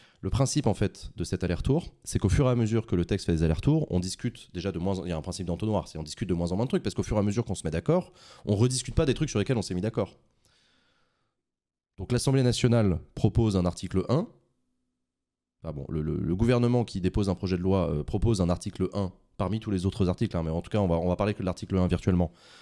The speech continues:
L'article un, celui-là. En commission, les députés, ils proposent de dire, « Oui, bon, l'article un, on va plutôt l'écrire comme ça. »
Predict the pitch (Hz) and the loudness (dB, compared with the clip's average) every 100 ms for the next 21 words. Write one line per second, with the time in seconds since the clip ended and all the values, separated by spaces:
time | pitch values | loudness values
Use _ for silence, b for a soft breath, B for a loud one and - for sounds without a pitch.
0 | B 95 - 104 104 110 95 92 127 214 | B -6 -2 -2 0 0 0 0 0 0
1 | - b b b b b 117 147 139 127 | -6 b b b b b -2 2 2 4
2 | 143 110 104 107 123 117 98 98 110 95 | 4 4 4 4 4 4 2 2 2 2
3 | 92 92 85 85 82 92 98 101 82 80 | 4 4 4 2 0 -2 0 2 2 0
4 | - 101 - 87 78 - 139 190 | 0 0 0 -4 -2 0 2 0